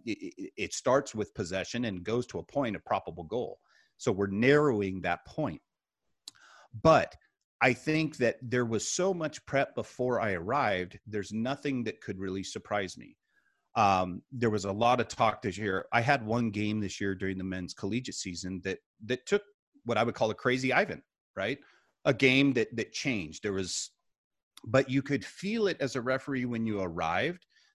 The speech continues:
that something was already different. And no matter how much I prepared myself prior to arriving,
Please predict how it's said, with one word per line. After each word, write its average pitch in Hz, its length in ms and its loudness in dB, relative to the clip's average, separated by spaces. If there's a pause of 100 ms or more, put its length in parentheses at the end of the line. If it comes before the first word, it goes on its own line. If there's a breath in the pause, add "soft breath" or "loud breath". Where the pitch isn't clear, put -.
that 123 120 2
something 156 460 0
was 131 180 -4
already 113 400 0
different. 92 460 -4
And 104 180 -2
no 135 140 0
matter 147 340 2
how 185 120 -2
much 220 240 -4
I 95 160 -2
prepared 101 580 -4
myself 143 540 -2 (440)
prior 127 320 4
to 123 200 0
arriving, 107 560 0